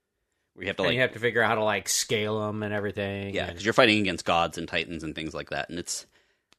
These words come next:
Speaker 1: and when people talk about various games, there's always some hook that brings you to, like, a new game series, and this one, and I think the giant bosses, and I love the mythology behind it. It's just I haven't had a chance to really play 'em.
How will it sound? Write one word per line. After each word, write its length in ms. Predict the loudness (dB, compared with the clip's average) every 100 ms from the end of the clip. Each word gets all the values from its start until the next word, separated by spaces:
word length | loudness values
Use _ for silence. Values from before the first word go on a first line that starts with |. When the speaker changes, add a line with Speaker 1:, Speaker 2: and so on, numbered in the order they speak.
| _ _ _ _ _ _ _ _ _ -4
Speaker 1:
and 100 | -2
when 100 | 0
people 220 | 0 -2
talk 260 | 2 2 4
about 200 | 0 0
various 380 | 0 0 0 -2
games, 300 | -4 -2 0
there's 60 | 2
always 220 | 2 0
some 300 | -2 -2 -2
hook 340 | -4 -6 -8 -16 _ _ _ _
that 140 | -20 -20 _ _
brings 240 | -8 -8 -8
you 80 | -12
to, 360 | -10 -12 -12 -20 _ _ _
like, 380 | -10 -10 -14 -20 _ _ _
a 80 | -8
new 140 | -6
game 220 | -4 -4
series, 340 | -4 -4 -4 -6
and 100 | -10
this 160 | -10
one, 180 | -8 -10 -8
and 180 | -8
I 60 | -8
think 240 | -8 -12
the 120 | -10 -12 -8
giant 280 | -6 -6 -6
bosses, 420 | -6 -4 -8 -10 -18 _ -2
and 120 | 2
I 60 | 4
love 180 | 4
the 60 | 2
mythology 600 | -2 -2 -2 -2 -6 -10 _
behind 220 | -10 -6
it. 80 | -6
It's 80 | -6
just 200 | -8 -6
I 140 | -8 -8 _ _ _ _
haven't 240 | -8 -6 -6
had 120 | -8
a 20 |
chance 220 | -6 -10 -10
to 100 | -12
really 160 | -12
play 180 | -4 -2
'em. 80 | -2